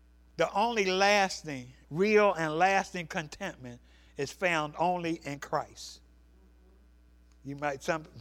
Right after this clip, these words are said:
somebody say, "Well, I think I can find some somewhere else." Well, you, you, you go here. I said the only real and lasting contentment.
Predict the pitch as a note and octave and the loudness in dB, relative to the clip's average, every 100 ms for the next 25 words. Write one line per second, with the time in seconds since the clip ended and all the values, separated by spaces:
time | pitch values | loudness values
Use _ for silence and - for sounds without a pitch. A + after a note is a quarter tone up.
0 | - E3 D3+ C3+ C3+ C3+ C3+ C3+ D3+ C3+ | -8 -4 -4 -4 -4 -2 0 0 -2 -4
1 | C#3 C3 - C#3 B2 - B2+ A2 C3 B2 | -4 -6 -8 -8 -8 -10 -10 -8 -8 -6
2 | B2+ C3+ - - D#3+ D#3+ G3 - - F3+ | -6 -6 -8 -6 0 2 2 -4 -6 -4
3 | A#3 - G3 A3+ G#3+ G3+ F#3+ G3 - G#3+ | -4 -2 -2 4 6 8 8 6 4 2
4 | F#3 - - F#3 G#3 A3 G#3+ G3+ F3+ A#3 | 2 -2 0 2 6 4 4 0 0 2
5 | C#4 A3+ F#3 F#3+ - - - F3 F3+ F3+ | 4 4 4 0 -8 -20 -6 0 2 6
6 | A3+ D4 B3 - F#3+ E3 - F#3 - F#3+ | 8 8 6 2 -6 -6 -4 -4 -4 -4
7 | E3 D3+ C#3+ D#3+ | -4 -6 -10 -10